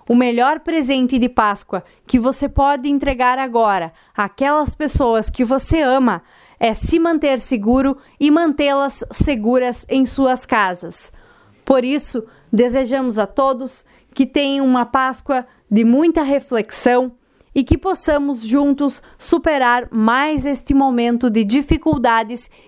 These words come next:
que temos que enfrentar agora. Esperamos a compreensão de todos,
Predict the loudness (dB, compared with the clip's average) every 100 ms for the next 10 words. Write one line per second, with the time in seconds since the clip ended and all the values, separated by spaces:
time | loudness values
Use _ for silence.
0 | _ 0 2 2 0 -2 -2 0 2 2
1 | -2 -2 -2 0 0 -2 -2 -2 -2 -10
2 | _ _ -2 -2 0 0 0 0 0 0
3 | -2 -2 -2 0 0 0 0 0 0 -2
4 | 0 0 0 -4 -6 -6